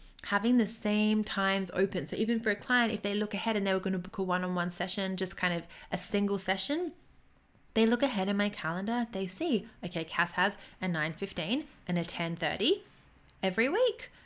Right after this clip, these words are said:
And you get to just, you know that that's your time. Instead of saying to a client, "Would you like nine or nine fifteen or nine thirty or nine forty-five or ten or ten fifteen?" You can just have any, you just tell me. It's like, "No, actually, as the business owner, what time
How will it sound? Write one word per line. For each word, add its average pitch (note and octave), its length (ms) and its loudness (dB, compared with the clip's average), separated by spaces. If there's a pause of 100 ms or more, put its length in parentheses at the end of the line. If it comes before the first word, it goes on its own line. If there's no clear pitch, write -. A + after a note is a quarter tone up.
And F#3+ 340 2
you G3 180 0
get - 240 0
to G3+ 100 -2
just, G3+ 320 -2 (200)
you A3+ 120 8
know A#3+ 160 8
that A#3+ 140 6
that's A3+ 220 4
your B3 100 2
time. D#4+ 460 0 (260)
Instead A#3+ 220 6
of C4 80 2
saying A#3 200 4
to A3+ 80 0
a A3 40 2
client, G#3+ 340 4 (300)
"Would A3 140 -2
you D4+ 80 0
like D#4+ 260 -2
nine G#3+ 400 0 (180)
or F#3+ 80 -2
nine F3 160 0
fifteen F3+ 320 -4
or E3 60 -4
nine D#3+ 180 -4
thirty E3 180 -6
or D#3+ 60 -4
nine E3 180 -4
forty-five F3+ 320 -6
or - 60 -6
ten G3 260 -6
or A3 40 -2
ten A#3 180 -4
fifteen?" A#3+ 320 0
You G#3+ 60 4
can A#3 140 0
just B3 140 -2
have - 200 -10
any, D#3 160 -6
you F3+ 340 6
just F#3 280 2
tell F3+ 260 0
me. D3+ 280 -4 (140)
It's F3+ 160 -6
like, F#3+ 160 -4
"No, G3 280 -2
actually, F3 500 -4 (1160)
as E3+ 160 -2
the B3+ 100 0
business F3+ 360 -2
owner, D#3+ 360 -8 (180)
what F3 420 -4
time G3 500 -8